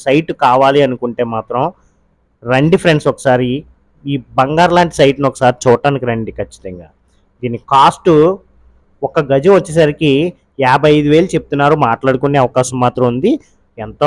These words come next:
కొంత ఖచ్చితంగా మాత్రం తగ్గుతారు ఫ్రెండ్స్, తగ్గకుండా మాత్రం పోరు, ఖచ్చితంగా తగ్గుతారు. ఎవరికైనా కావాలి అనుకుంటే మాత్రం ఈ కింది నెంబర్ని సంప్రదించండి, వాళ్ళు మరిన్ని వివరాలు మీకు తెలియజేసి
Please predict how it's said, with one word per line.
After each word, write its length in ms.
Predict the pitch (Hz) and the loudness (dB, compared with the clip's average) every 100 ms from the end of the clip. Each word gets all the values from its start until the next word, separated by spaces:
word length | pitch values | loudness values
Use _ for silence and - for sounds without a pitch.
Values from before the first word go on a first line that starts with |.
| 147 | -2
కొంత 180 | 143 135 | -4 -4
ఖచ్చితంగా 460 | 123 - - 139 143 143 | -6 -8 -8 -4 -2 -2
మాత్రం 240 | 139 139 127 | -2 -2 -2
తగ్గుతారు 360 | 110 113 123 110 | -4 -2 -4 -4
ఫ్రెండ్స్, 240 | 98 - - - - | -12 -16 -20 -20 -4
తగ్గకుండా 500 | 135 135 160 185 175 175 | -4 0 0 2 2 4
మాత్రం 240 | 160 147 139 | 2 2 0
పోరు, 260 | 131 131 156 240 - - | 2 4 4 2 -2 -8
ఖచ్చితంగా 440 | 120 139 160 160 165 | -8 -2 2 2 2
తగ్గుతారు. 440 | 123 110 135 131 160 - _ - | 0 0 2 2 2 -6 _ -2
ఎవరికైనా 400 | 123 135 160 160 160 139 | 0 0 0 0 0 2
కావాలి 380 | 131 156 175 170 | 4 6 6 4
అనుకుంటే 340 | 147 143 139 139 | 4 2 2 2
మాత్రం 280 | 135 131 123 165 - _ - | 2 2 0 0 -4 _ -14
ఈ 60 | 131 - | -10 -4
కింది 280 | 151 175 190 | 0 2 2
నెంబర్ని 360 | 160 160 151 147 143 | 4 2 2 0 -2
సంప్రదించండి, 720 | 117 131 135 131 131 131 202 - _ - | -2 -2 -2 0 0 2 -2 -4 _ 0
వాళ్ళు 200 | 135 135 | 2 4
మరిన్ని 320 | 131 151 196 180 | 2 2 4 6
వివరాలు 340 | 156 151 147 143 | 6 6 4 2
మీకు 120 | 127 - | 0 -2
తెలియజేసి 580 | 127 127 131 127 151 | -2 0 -2 -2 -2